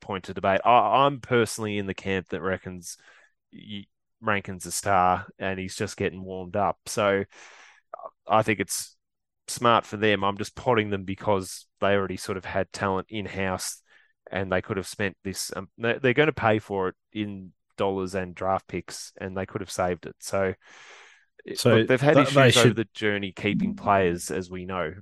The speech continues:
Speaker 1: They've had, you know, Danger, Phil Davis, Tippett, uh, Brad Crouch all walk out or get traded. So they've gotta find a way to keep talent. So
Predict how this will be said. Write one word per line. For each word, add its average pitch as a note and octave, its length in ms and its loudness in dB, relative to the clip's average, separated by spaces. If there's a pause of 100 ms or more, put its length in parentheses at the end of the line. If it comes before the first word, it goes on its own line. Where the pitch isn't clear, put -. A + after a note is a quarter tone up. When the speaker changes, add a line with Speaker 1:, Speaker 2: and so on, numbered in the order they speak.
Speaker 1:
They've F#2+ 260 -4
had, G2 240 -2 (160)
you F#2+ 120 -10
know, F2+ 120 -10 (140)
Danger, G2 520 0
Phil G2 220 -10
Davis, F#2+ 520 -4
Tippett, - 400 -8 (760)
uh, F2 280 -2
Brad F#2+ 260 0
Crouch - 600 2 (160)
all G#2 200 0
walk G2+ 300 -4
out G2+ 320 4
or G2+ 140 -8
get F#2+ 180 -4
traded. G2+ 460 2
So F#2+ 320 2 (140)
they've A#2 140 4
gotta B2 160 2
find G#2+ 220 2
a - 20 0
way G2+ 120 2
to F#2 80 0
keep - 260 -4
talent. F#2 380 -2
So - 160 0